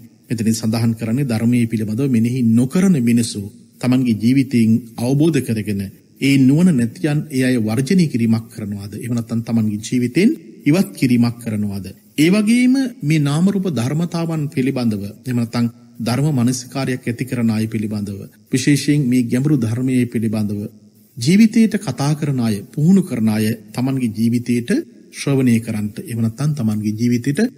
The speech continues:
ආශ්‍රයක් ඇති කරගැනීම සඳහා වෙහෙසක් ගත යුතු වෙනවා. ඒ වගේම කිසියම් ආකාරයකින් මේ ගැඹුරු ස්කන්ධ ආදී මේ තිබෙන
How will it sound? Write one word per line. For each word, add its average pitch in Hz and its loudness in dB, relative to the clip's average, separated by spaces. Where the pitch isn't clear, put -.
ආශ්‍රයක් 147 -2
ඇති - -6
කරගැනීම 113 -2
සඳහා 113 -6
වෙහෙසක් 143 0
ගත 113 -6
යුතු 110 -2
වෙනවා. 95 -2
ඒ 170 2
වගේම 233 4
කිසියම් 214 0
ආකාරයකින් 170 -2
මේ 143 -2
ගැඹුරු 156 2
ස්කන්ධ 147 -4
ආදී 135 -2
මේ 127 0
තිබෙන 139 -2